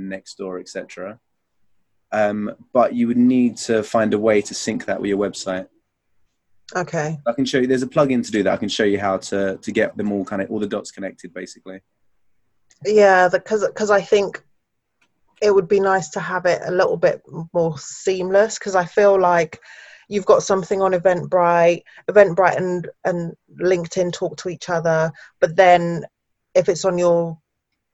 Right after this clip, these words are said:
Speaker 2: your web page, then it doesn't sync in with Eventbrite and Facebook. It would be good
Speaker 1: Um,
Speaker 2: if the three of them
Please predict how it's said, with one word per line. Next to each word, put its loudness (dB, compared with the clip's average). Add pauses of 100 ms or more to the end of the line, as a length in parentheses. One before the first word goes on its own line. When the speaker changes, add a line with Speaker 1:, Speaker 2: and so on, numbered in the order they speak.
(640)
Speaker 2:
your 0
web 4 (160)
page, -8
then 0
it -4 (180)
doesn't 0
sync -4
in 0
with 2 (440)
Eventbrite -2
and -8
Facebook. -6 (600)
It 4
would 4
be 0
good 6
Speaker 1:
Um, 8
Speaker 2:
if -6 (240)
the -8
three -2
of -2
them -4